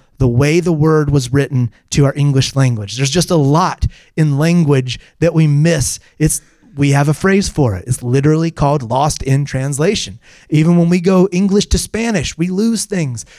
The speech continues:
Spanish to English, much less ancient language to modern English, we lose a lot. Joseph is described as a carpenter. That's part of the job, but really the word used to describe Joseph's occupation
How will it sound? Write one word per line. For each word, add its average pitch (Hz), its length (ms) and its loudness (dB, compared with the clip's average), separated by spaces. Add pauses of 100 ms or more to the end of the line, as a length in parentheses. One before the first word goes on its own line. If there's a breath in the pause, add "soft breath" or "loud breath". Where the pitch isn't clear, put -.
Spanish 202 480 -4
to - 140 -4
English, 190 580 0 (300 loud breath)
much 196 400 -2
less 214 320 0 (160)
ancient 208 560 -4
language 165 580 0
to - 80 -4
modern 160 500 -2
English, 156 440 -4
we 156 200 -4
lose 165 360 2
a 147 60 2
lot. 139 380 -4 (500 soft breath)
Joseph 196 560 0
is 220 180 0
described 190 800 -2
as 165 320 -2 (100)
a 147 80 -4
carpenter. 165 540 -2
That's 160 180 0
part 226 320 0
of 160 80 -4
the 143 80 0
job, 139 380 0
but 147 160 -6
really 190 360 2 (300 loud breath)
the 180 100 2
word 175 440 2
used 185 260 -2
to 196 80 0
describe 170 600 -4
Joseph's 165 560 -2
occupation 160 720 -4